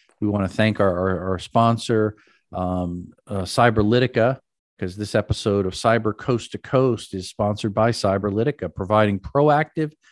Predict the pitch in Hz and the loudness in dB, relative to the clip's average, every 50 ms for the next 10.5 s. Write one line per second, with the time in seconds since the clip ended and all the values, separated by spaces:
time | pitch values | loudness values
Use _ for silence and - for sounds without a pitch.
0 | _ _ _ _ - - 127 123 135 143 139 147 139 - - - - 131 127 131 | _ _ _ _ -6 -2 -2 0 0 0 0 -2 -4 -4 -4 -2 -2 0 0 0
1 | 131 131 127 120 120 - - - 120 123 131 120 92 82 82 76 76 - - - | 0 -2 -2 -4 -6 -6 -6 -4 -2 -2 0 -2 -2 -4 -8 -12 -12 -16 -20 -20
2 | _ _ - - - _ _ - 165 196 214 170 123 123 135 143 143 143 139 139 | _ _ -20 -20 -20 _ _ 0 0 2 2 2 2 2 2 2 2 2 0 0
3 | 143 135 139 135 131 - - 135 123 127 120 123 113 110 113 127 135 - 143 131 | 0 2 0 0 -2 -2 0 0 2 2 2 0 -2 -2 -4 -4 -4 -6 -8 -8
4 | - - 104 101 95 85 - 104 107 110 - - - 120 113 - - 123 120 117 | -8 -8 -8 -8 -8 -4 -2 0 0 0 -2 0 0 0 0 0 0 -2 0 0
5 | 131 131 139 139 135 - _ _ _ _ _ - - 139 135 - 139 113 95 - | 0 0 0 -2 -4 -8 _ _ _ _ _ -6 -4 -2 0 0 0 0 -2 -4
6 | - - 127 127 143 151 151 139 135 135 135 127 - 139 127 - - 101 95 - | -2 0 2 2 2 2 2 0 0 0 -2 -2 -2 -2 -2 -4 -6 -12 -6 -2
7 | 110 98 104 110 113 - _ - - - 90 87 87 87 85 - 55 - 92 - | 0 0 0 0 -2 -6 _ -20 -14 -10 -6 -6 -4 -4 -6 -6 -10 -12 -16 -20
8 | _ _ _ - - - - _ _ _ - 175 - - 156 160 - - - - | _ _ _ -20 -20 -20 -20 _ _ _ -4 -2 0 2 2 2 2 0 -2 0
9 | 143 131 123 117 110 - - 131 120 120 120 117 - 117 104 101 98 - - 139 | 2 2 2 2 0 0 0 0 2 2 0 -2 -2 -2 -2 -2 -4 -4 -4 -2
10 | 131 131 - - - 123 117 113 113 107 | -2 -2 -2 -2 -4 -2 -2 -2 -4 -6